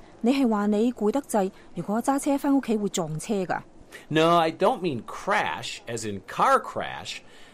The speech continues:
Speaker 2: I mean crash as in go to sleep.
Speaker 1: 我仲係唔係好明，你話crash，C R A S H呢個詞，除咗可以用嚟做 car crash，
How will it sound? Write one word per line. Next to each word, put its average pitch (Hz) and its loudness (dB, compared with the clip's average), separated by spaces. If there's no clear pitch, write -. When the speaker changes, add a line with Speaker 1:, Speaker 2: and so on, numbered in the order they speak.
Speaker 2:
I 170 -2
mean 196 -2
crash - 0
as 127 -4
in 113 -6
go 135 4
to 131 -6
sleep. 254 -6
Speaker 1:
我 202 -12
仲 185 -4
係 196 -2
唔 151 -6
係 160 -6
好 175 -4
明， 185 0
你 185 -4
話 175 -4
crash，C - -4
R 208 -2
A 190 -2
S 185 -6
H - -6
呢 233 -4
個 190 -2
詞， - -8
除 185 -4
咗 190 0
可 247 0
以 233 -2
用 175 -2
嚟 151 -4
做 170 -4
car 240 -4
crash， - -4